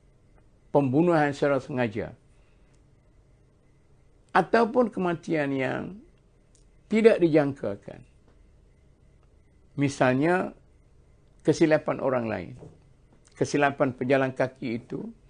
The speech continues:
atau kesilapan, kesilapan motosikal itu yang menyebabkan dia mati, ataupun kerana semata-mata kerana takdir, qada dan qadar. Mungkin adalah sebab-sebab yang tertentu.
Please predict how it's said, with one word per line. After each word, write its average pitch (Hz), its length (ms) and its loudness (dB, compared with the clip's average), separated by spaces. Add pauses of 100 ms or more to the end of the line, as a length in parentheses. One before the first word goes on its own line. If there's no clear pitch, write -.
(300)
atau - 400 -2
kesilapan, 131 800 -2 (480)
kesilapan 123 720 0
motosikal 131 800 -2
itu 139 400 -4
yang 120 160 -4
menyebabkan 120 560 -4
dia 123 240 0
mati, 117 480 -6 (440)
ataupun 143 560 0
kerana 143 360 -2
semata-mata 131 680 -4
kerana 120 320 -6
takdir, 120 560 -4
qada 123 320 0
dan 107 160 -10
qadar. 90 400 -10 (880)
Mungkin 131 480 -2
adalah 123 320 2
sebab-sebab 113 600 -4 (360)
yang 110 160 -4
tertentu. - 640 -10